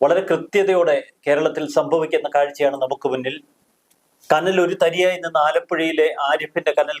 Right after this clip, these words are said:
കെട്ടടങ്ങി. പകരം ആന-, പകരം ആലത്തൂരിൽ ഒരു ചെറുകനൽ ഇപ്പോൾ പ്രത്യക്ഷപ്പെട്ടിരിക്കുന്നു. ആലത്തൂരിലെ രമ്യ ഹരിദാസിനെ കീഴ്പ്പെടുത്തിക്കൊണ്ട് അവിടെ രാധാകൃഷ്ണൻ മുന്നേറുന്ന കാഴ്ച.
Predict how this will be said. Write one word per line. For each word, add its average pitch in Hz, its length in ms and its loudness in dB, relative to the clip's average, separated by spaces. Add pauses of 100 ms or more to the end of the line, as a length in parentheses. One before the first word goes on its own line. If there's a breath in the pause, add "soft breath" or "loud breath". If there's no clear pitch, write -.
കെട്ടടങ്ങി. 143 560 -2 (560)
പകരം 180 380 0 (100)
ആന-, 185 420 0 (560)
പകരം 175 440 2
ആലത്തൂരിൽ 185 840 0
ഒരു 165 320 -2 (180)
ചെറുകനൽ 170 760 0
ഇപ്പോൾ 147 340 -2
പ്രത്യക്ഷപ്പെട്ടിരിക്കുന്നു. 147 1000 -4 (1200 soft breath)
ആലത്തൂരിലെ 160 560 0
രമ്യ 165 460 -2
ഹരിദാസിനെ 160 720 -2
കീഴ്പ്പെടുത്തിക്കൊണ്ട് 160 920 -2 (500)
അവിടെ 147 300 2 (240)
രാധാകൃഷ്ണൻ 160 600 0 (160)
മുന്നേറുന്ന 156 440 0
കാഴ്ച. 139 360 0